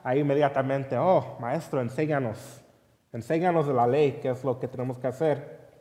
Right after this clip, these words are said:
Y vemos entonces que Jesús comienza a enseñar. Jesús viene y es un sábado y Jesús se pone enfrente y empieza a enseñar. Y no sabemos,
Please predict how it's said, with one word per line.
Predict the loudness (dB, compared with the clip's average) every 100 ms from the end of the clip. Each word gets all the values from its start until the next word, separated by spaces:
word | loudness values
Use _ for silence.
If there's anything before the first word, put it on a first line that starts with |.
| _ _ _ _ _ _ _ _ -20 -20 -20 -20 -20 _ _ _ _ _ _ _ 2
Y |
vemos | 8 10 10 4
entonces | 4 4 2 0
que | 4 4 2 0
Jesús | -4 2 4 4 2 -8 -2
comienza | 0 2 0 -2
a | -4
enseñar. | -4 -2 2 2 0 -10 -18 -20 -20 _
Jesús | -10 -6 -4 -4
viene | -2 0 4 4
y | 2
es | -2 -6 -16 -20 -8
un | -4 -2
sábado | 0 2 4 4 4 2 0 -12 -18 -20 -6
y | -2 0 -2
Jesús | -4 -2 -4 -4
se | -8 -8 -4
pone | -2 -2
enfrente | -2 -4 -2 -2
y |
empieza | -2 -4 -6
a | -6
enseñar. | -6 -2 0 2 0
Y | -2 -8 -12 0
no | 2
sabemos, | 4 6 8 6 2